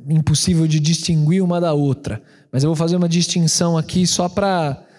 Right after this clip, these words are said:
só pra efeitos didáticos aqui. Vamos abrir Provérbios capítulo vinte e seis.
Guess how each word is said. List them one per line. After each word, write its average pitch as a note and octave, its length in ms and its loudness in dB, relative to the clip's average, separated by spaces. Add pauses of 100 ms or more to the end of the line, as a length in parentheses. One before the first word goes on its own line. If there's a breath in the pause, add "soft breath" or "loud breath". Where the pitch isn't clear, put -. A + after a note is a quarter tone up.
(160 loud breath)
só - 160 -2
pra F#3+ 180 0
efeitos F3+ 680 0
didáticos D#3 680 0
aqui. C#3+ 240 -2
Vamos D3+ 220 0
abrir F#3 160 0
Provérbios F3 720 0 (220 loud breath)
capítulo E3+ 400 0
vinte G#3 360 0
e G3+ 40 2
seis. - 960 -4